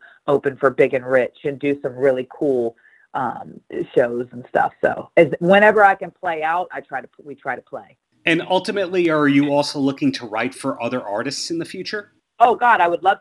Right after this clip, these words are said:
Speaker 1: to. I would love to, because here's the thing is that it's, for me, there's no ego when I'm songwriting. It, there's no ego behind it of, "Oh, I have to sing my song." Like, if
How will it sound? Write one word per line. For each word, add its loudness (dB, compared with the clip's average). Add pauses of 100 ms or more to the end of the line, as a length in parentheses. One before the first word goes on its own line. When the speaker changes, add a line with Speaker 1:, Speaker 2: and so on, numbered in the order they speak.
(100)
Speaker 1:
to. -8 (520)
I 2
would -2
love -6 (120)
to, -4
because -12
here's -14
the -18
thing -12
is -8
that 0
it's, -10
for -4
me, -10
there's -6
no -8
ego -2
when -4
I'm -4 (100)
songwriting. -6
It, -8
there's -6
no -4
ego 0
behind -8
it -10
of, -8
"Oh, 4
I 0
have -4
to -20
sing -14
my -14
song." -6
Like, -2 (800)
if 4